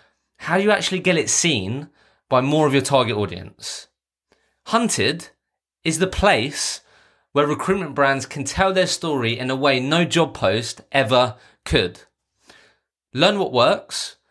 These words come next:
develop a sustainable employer brand strategy, and reach more recruiters than ever before with Hunted. And I've been working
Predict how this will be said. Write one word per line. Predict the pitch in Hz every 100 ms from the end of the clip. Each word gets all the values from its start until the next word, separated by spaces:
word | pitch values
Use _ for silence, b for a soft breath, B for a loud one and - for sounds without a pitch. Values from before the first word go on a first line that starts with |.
| _
develop | 151 147 170 160 165
a | 143 143
sustainable | 147 117 - 190 190 175 160 151 143 B B
employer | 139 - 180 170
brand | 147 120
strategy, | 107 101 - 95 92 113 139 b b b b b
and | 143 139
reach | 202 185 - - - 131
more | 160 196
recruiters | 180 - 170 160 - 104 110 113 - _
than | 123 135 156
ever | 180
before | 165 147 - 131 80 135 - _ _ _ -
with | 156
Hunted. | 269 294 - - - _ _ _ b b b b b _ _ _ _ _ _
And | 147
I've | 190 196
been | 208 175
working | 175 160 - 151 143 139